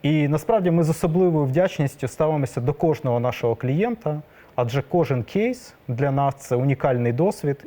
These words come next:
і унікальна історія, про яку ми хочемо ділитися з іншими, і, е, таким чином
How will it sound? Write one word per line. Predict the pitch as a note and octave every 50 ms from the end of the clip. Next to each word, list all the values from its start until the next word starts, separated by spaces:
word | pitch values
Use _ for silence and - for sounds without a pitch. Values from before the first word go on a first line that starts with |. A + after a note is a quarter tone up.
| - -
і | B2 A#2
унікальна | A#2 A#2+ B2 - - C#3 B2 A#2+ A#2 A#2
історія, | A2 - - - F3+ F#3 F#3 E3+ D3 C3 C3 C3+ C#3 - - - _ -
про | - - A#2 A#2
яку | A#2 A#2 - - C#3+ C#3
ми | B2 A#2 A#2+ A#2+ A#2 A2+ A2+ - - - - - - - - - - - - - - -
хочемо | F#3+ A3+ - - F#3+ F3+ E3
ділитися | C#3+ D#3+ D#3 D#3 D#3 D#3 D3+ - - - C3+ B2+
з | A#2+ A#2 - - -
іншими, | D3 C#3 C#3 B2+ - - B2 A2+ A2 A2 A2 A2 A2+ - - G3
і, | C#3 C3 D3+ D#3 D3 C#3 B2+
е, | A#2+ A#2 A2 A2 G#2+ - - - - B2+ - -
таким | - - - C3+ B2 A#2
чином | - - D#3 D#3 D3+ C3 A#2 A2 C3